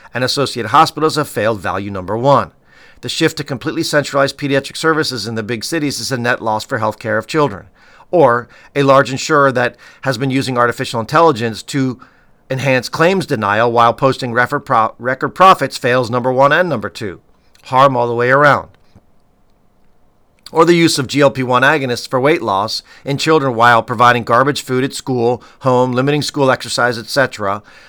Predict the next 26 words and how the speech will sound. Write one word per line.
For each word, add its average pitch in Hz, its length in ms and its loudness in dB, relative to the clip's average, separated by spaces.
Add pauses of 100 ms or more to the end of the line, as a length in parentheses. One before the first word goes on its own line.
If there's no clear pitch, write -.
(140)
fails 120 420 0
one 127 220 2
and 123 160 -4
two 127 200 -4
all 107 280 -2
day 107 160 -4
long. 117 380 2 (800)
Circle 147 380 0
back 113 280 2
to 117 80 -10
the 123 100 -2
why. 110 400 0 (800)
For 143 140 -2
the 127 80 -4
child, 123 680 4 (220)
in 139 180 -2
your 175 200 4
world, 107 440 -6 (200)
help 165 220 4
them 151 160 2
explore 135 480 0
the 131 80 -2
why 110 360 0
over 113 460 -4
and 120 100 0
over. 147 440 2